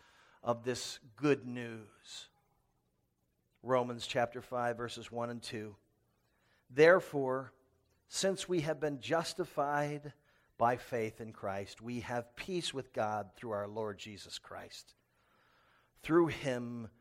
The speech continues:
we have also obtained access by faith into this grace in which we stand, and we rejoice in the hope of the glory of God."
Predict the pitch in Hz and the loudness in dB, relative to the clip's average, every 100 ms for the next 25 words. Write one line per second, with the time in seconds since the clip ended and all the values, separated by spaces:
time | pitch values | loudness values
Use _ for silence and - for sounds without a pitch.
0 | _ _ _ - 131 139 104 - 135 143 | _ _ _ -4 0 0 -2 0 4 4
1 | - 127 120 117 - 131 123 117 110 _ | 0 -6 -6 -6 -6 -6 -6 -8 -12 _
2 | - 135 143 - - 92 - - - - | -4 -2 -2 -4 -6 -8 -12 -12 -12 -14
3 | - _ _ - 107 117 - 117 95 85 | -18 _ _ -4 -2 -2 -4 -4 -4 -10
4 | - - _ _ _ _ _ _ 131 135 | -20 -20 _ _ _ _ _ _ -10 -8
5 | 123 120 - 120 120 123 - - 113 113 | -6 -8 -10 -4 -4 -4 -8 -12 -10 -8
6 | 110 - - - 101 113 - 87 82 80 | -6 -6 -8 -14 -14 -10 -10 -10 -14 -14
7 | 85 _ _ _ _ _ _ _ _ _ | -18 _ _ _ _ _ _ _ _ _
8 | - 110 113 110 104 101 107 127 98 90 | -14 -10 -8 -8 -8 -10 -4 -2 0 -2
9 | 98 - - - - 110 107 - 135 104 | -6 -6 -6 -10 -14 -12 -12 -10 -6 -4
10 | 85 - _ _ _ _ _ _ _ 104 | -6 -16 _ _ _ _ _ _ _ -14
11 | 82 87 92 90 90 90 85 - 87 - | -12 -14 -12 -8 -8 -10 -14 -16 -18 -18
12 | - | -20